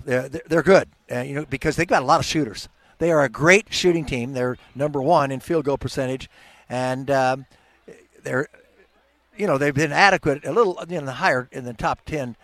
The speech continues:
uh, from three-point range, but they've got a lot of players that can put the ball in the basket, and they showed that tonight. I mean, when,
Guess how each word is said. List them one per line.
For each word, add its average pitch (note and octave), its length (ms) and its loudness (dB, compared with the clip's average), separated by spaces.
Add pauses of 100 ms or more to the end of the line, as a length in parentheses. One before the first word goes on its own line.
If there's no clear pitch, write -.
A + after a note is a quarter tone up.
(360)
uh, A2 280 -4
from - 200 -12
three-point D#3 480 -4
range, A#2+ 260 -6
but B2 120 -6
they've C3+ 120 -6
got C3+ 160 0
a B2 40 -4
lot C#3+ 260 4
of E3+ 60 -6
players D3+ 260 -2
that B2+ 80 -10
can A#2+ 140 -8
put - 160 -4
the D#3 60 -10
ball C#3+ 320 0
in C#3 140 -6
the C#3 100 -2
basket, D3 500 0 (340)
and C3 400 -8 (240)
they C3+ 100 -2
showed E3 300 2
that C#3+ 180 2
tonight. C3 420 -2 (260)
I C3+ 100 -4
mean, C3+ 180 -6
when, D#3 180 -6